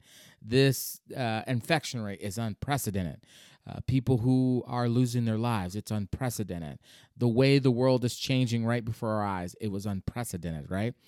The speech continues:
So that was one of the words. And then the other word we heard a lot was canceled.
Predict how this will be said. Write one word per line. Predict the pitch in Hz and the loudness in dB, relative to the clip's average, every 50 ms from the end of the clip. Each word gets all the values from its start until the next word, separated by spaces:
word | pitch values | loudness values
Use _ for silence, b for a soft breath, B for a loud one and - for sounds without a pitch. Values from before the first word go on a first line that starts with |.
| b b b b b | b b b b b
So | - - 131 | -2 4 8
that | 131 151 185 202 | 8 8 8 8
was | 196 156 | 6 6
one | 170 180 175 | 6 6 6
of | 165 143 | 6 6
the | 123 | 4
words. | 107 98 90 80 82 - - _ | 4 2 0 -2 -4 -6 -4 _
And | 120 117 123 | 2 4 6
then | 123 120 | 6 6
the | 123 117 - _ | 4 2 0 _
other | - 160 180 208 202 | 2 4 6 6 6
word | 185 175 156 135 | 8 6 6 6
we | 135 131 | 4 2
heard | 120 - 131 127 123 123 120 | 2 2 0 2 2 0 0
a | - 117 | -2 -4
lot | 113 110 107 104 101 95 87 - _ | -4 -2 -2 -2 -2 -2 -4 -4 _
was | - 113 110 104 98 95 90 - - _ _ _ _ _ _ _ - | 0 2 4 4 4 2 0 -2 -8 _ _ _ _ _ _ _ -20
canceled. | - - - 123 117 107 90 90 - - - - - - | -16 -6 -2 0 2 2 0 -2 -6 -10 -10 -10 -12 -14